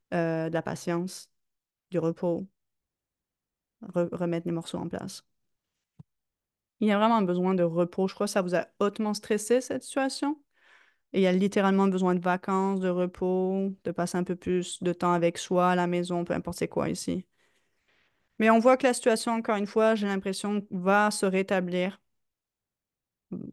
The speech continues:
Ça a l'air d'être une petite perte. Je pense qu'encore une fois, ce qui pique, c'est plus, c'est quoi que c'est passé. Et,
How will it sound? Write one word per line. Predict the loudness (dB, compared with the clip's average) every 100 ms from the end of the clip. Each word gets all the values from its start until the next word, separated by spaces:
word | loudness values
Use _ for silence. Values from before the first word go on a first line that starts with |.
| _ _ _ -10
Ça | -2
a | 0
l'air | 2
d'être | 0 -2 -2
une | -2
petite | -2 -4 -2
perte. | 0 0 -2 -12 -20 _ _ _ _ _ _ -20
Je | -6
pense | -4 -2
qu'encore | -4 -2 -2
une | 0
fois, | 0 -2
ce | -4
qui | -6
pique, | -2 -4 -4
c'est | -6 -6
plus, | -2 -2 -2 -8 -12 _ _ _ _ _
c'est | -6 -2
quoi | -2
que | -2
c'est | -2
passé. | -2 -2 -2 -4 -6 _ _ _ _ _ -2
Et, | 2 2 2